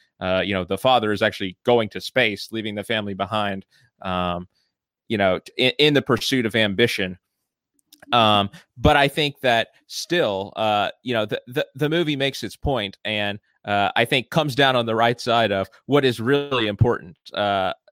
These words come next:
right? And that is, uh, you know, the relationships. Uh, and, and I, you know, I was satisfied with the fact that, uh, Brad Pitt eventually does figure this out. Um, I, I wasn't sure where the movie was going in terms of,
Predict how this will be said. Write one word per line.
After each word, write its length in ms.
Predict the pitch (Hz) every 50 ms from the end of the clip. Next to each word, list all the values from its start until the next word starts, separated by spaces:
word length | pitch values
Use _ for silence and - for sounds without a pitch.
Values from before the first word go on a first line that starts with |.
| _ _ -
right? 420 | 80 104 104 101 98 98 107 107 -
And 100 | 101 101
that 220 | 104 104 104 98 98
is, 300 | 98 95 98 - - -
uh, 320 | - 98 95 95 87 -
you 100 | - 101
know, 140 | 101 95 98
the 100 | 98 104
relationships. 840 | 95 98 101 104 101 101 - 95 90 - - 98 95 90 - - - - - - _ _ -
Uh, 260 | - 92 92 92 92 - - -
and, 280 | 110 110 107 104 98 - -
and 220 | - 123 120 101 - _ _ _ -
I, 300 | 123 131 135 135 131 - -
you 100 | 139 151
know, 140 | 135 120 -
I 120 | - 156
was 260 | 156 151 175 190 180 -
satisfied 500 | - 123 110 107 - - 107 104 98 98
with 120 | 98 -
the 80 | 107 95
fact 340 | - 104 104 101 - _
that, 180 | - 92 92 - - _ _ _ _ -
uh, 240 | 95 95 95 92 87 -
Brad 260 | - 131 123 123 - -
Pitt 160 | 143 131 117
eventually 440 | 110 113 123 123 - 131 113 104 95
does 300 | 90 117 110 113 107 -
figure 300 | - - 110 92 98 95 - _ _ _ _ _ -
this 200 | 95 98 95 -
out. 340 | 113 107 104 101 92 - - _ _ _ _ _ _ _
Um, 420 | 98 95 95 95 92 92 92 92 - -
I, 60 | - - -
I 80 | 120 120
wasn't 320 | 123 135 127 - 110 -
sure 480 | - - 131 127 120 113 110 107 104 -
where 220 | - 90 113 117 113
the 120 | 104 107
movie 240 | 107 110 107 101 101
was 180 | 98 98 90 90
going 380 | 101 117 113 110 104 104 104
in 80 | 101 101
terms 340 | - 113 104 98 98 98 -
of, 240 | 98 98 90 -